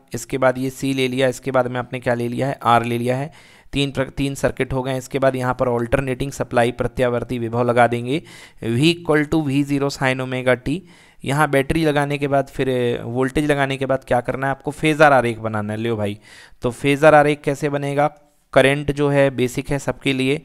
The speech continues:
फिर उसके बाद ये करंट की दिशा में कौन टूटेगा? वीआर टूटेगा। वोल्टेज लीड करता है किसका? इंडक्टर का। वोल्टेज लैड करता है किसका? कैपेसिटर का। तो ऊपर यहाँ पे वीएल माइनस वीसी ब्रेक करके परिणामी वोल्टेज कुछ इस तरीके से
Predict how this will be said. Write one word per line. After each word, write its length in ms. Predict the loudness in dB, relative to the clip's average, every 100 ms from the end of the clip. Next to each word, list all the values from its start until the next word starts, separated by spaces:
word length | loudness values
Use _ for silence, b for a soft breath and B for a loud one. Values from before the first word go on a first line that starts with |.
| B B B B
फिर 200 | -2 0
उसके 260 | 0 -6
बाद 260 | 0 0 0 -8
ये 180 | -8 -4
करंट 420 | 0 0 0 -4
की 140 | -4
दिशा 260 | -4 -6 -6
में 140 | -8
कौन 260 | -4 -4 -2
टूटेगा? 380 | -6 -4 -2 -2
वीआर 360 | 0 2 2
टूटेगा। 520 | 2 -6 -6 -4 -4 -6 b b b -6
वोल्टेज 500 | 0 0 2 -2 -2
लीड 340 | -2 -2 -2
करता 320 | 0 0 2
है 100 | 0
किसका? 320 | 0 -8 -2 -2
इंडक्टर 500 | 0 -2 0 -2 2
का। 140 | 0
वोल्टेज 420 | 0 -2 0 -2
लैड 300 | 2 2 2
करता 300 | 0 -2 0
है 60 | -4
किसका? 280 | -6 -6 -4
कैपेसिटर 600 | -4 -4 -6 -6 -4 -2
का। 200 | -4 -4 B B B -8
तो 120 | -4
ऊपर 360 | -4 0 0 0
यहाँ 220 | 0 -2
पे 140 | -4
वीएल 340 | -4 0 0 0
माइनस 380 | -4 -4 -6
वीसी 280 | -6 -6 -6
ब्रेक 280 | -2 -4 -2
करके 280 | -4 -4 -6
परिणामी 600 | -4 0 0 0 -8 -12 b b b b _ -6
वोल्टेज 420 | -2 -2 -2 -8
कुछ 240 | -8 -8 -8
इस 140 | -4
तरीके 320 | -4 -2 -6
से 220 | -6 -8